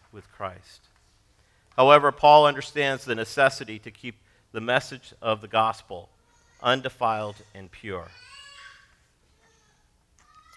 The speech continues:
It is an undeniable gospel that we have been given. So when Paul tells us,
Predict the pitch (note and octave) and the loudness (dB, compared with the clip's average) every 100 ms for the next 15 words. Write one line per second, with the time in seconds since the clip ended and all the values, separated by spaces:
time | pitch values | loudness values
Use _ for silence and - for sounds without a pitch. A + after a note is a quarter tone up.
0 | - - - B2 B2 B2 A#2 - C#3 D3 | -20 -20 -8 -4 -4 -6 -8 -2 -2 -2
1 | C#3 C3 B2+ A#2 A2 A2 G#2+ - - F2 | -4 -2 -2 -4 -6 -4 -4 -6 -14 -16
2 | - _ _ _ G#2 A2 A2 G#2 G2+ F#2+ | -16 _ _ _ -12 -10 -10 -10 -10 -12
3 | F#2 F#2+ E2 _ _ _ _ _ _ _ | -10 -12 -12 _ _ _ _ _ _ _
4 | _ _ _ _ - C3 A#2 A2+ A2 - | _ _ _ _ -4 0 0 -2 -6 2
5 | C#3 C#3+ - C#3+ C#3+ - G2 G#2 - | 2 2 2 2 2 -2 -4 -4 -16